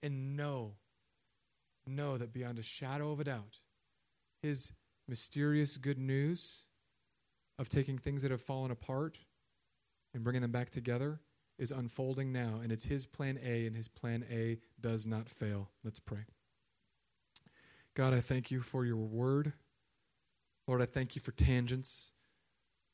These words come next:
Thank you for purpose. Thank you for callings. Lord, I thank you that we get to be brought into this mystery,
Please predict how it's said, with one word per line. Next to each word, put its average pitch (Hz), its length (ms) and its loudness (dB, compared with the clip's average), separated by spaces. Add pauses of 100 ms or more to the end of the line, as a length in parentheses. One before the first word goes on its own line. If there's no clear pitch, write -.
(100)
Thank 127 180 -4
you 117 60 -10
for 117 100 -6
purpose. - 880 -6 (320)
Thank 135 200 2
you 120 60 -8
for 120 120 -4
callings. 139 880 -2 (460)
Lord, 131 120 6
I 123 40 8
thank 147 280 4
you 151 80 8
that 139 100 10
we 185 400 8 (200)
get 151 140 2
to 151 100 4
be 139 80 6
brought 147 260 6
into 147 180 4
this 131 200 0 (220)
mystery, 131 840 4